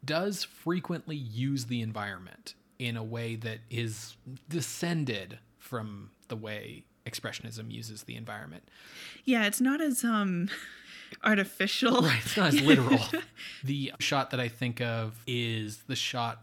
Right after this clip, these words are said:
Speaker 1: where he's, like, looking in at a display of knives,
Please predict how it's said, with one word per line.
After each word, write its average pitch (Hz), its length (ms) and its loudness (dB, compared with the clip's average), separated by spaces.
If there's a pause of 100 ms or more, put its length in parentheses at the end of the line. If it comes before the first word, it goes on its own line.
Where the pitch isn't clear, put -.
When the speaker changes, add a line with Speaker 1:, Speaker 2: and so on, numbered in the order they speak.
Speaker 1:
where 113 360 -4
he's, 117 580 -8
like, 113 320 -4 (520)
looking 123 580 -4
in 117 400 -2 (140)
at 117 200 -2 (120)
a 113 120 -6
display 127 520 -4
of 110 160 -4
knives, 123 880 -4